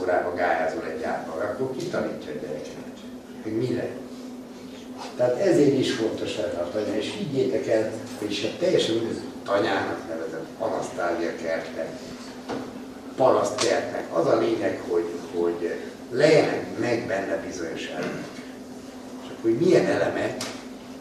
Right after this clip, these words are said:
majd szünet után fogom elmondani,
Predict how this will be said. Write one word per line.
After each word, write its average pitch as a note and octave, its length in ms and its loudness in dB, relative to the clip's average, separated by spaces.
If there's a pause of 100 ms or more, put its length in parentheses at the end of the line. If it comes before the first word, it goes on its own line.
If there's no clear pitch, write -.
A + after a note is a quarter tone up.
(560)
majd F2 120 -4
szünet B2 360 -2 (120)
után G2 200 0
fogom E2 300 -4
elmondani, - 800 -4